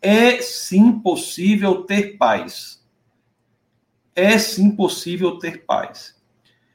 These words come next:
Mas quando nós continuamos a leitura desse mesmo verso aqui,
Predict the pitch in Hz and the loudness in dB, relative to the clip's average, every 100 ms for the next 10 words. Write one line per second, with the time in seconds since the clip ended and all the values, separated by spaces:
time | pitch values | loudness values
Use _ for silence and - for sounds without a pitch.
0 | _ _ 214 220 285 311 294 277 - 269 | _ _ 2 2 4 6 8 6 4 2
1 | 208 294 285 214 190 233 240 190 127 - | 2 2 4 4 4 4 4 4 2 -4
2 | - 160 180 196 202 - - 185 202 214 | -8 -2 0 2 0 -4 -8 0 2 2
3 | 180 104 85 - _ _ - _ _ 113 | 2 0 -2 -10 _ _ -20 _ _ -8
4 | 131 131 131 - 131 120 120 113 107 113 | -4 -4 -6 -8 -6 -4 -6 -6 -8 -2
5 | 190 220 247 220 117 127 175 - 127 107 | 0 0 0 -2 -2 -2 -2 -4 -10 -10
6 | - 160 185 135 _ | -10 -4 -4 -4 _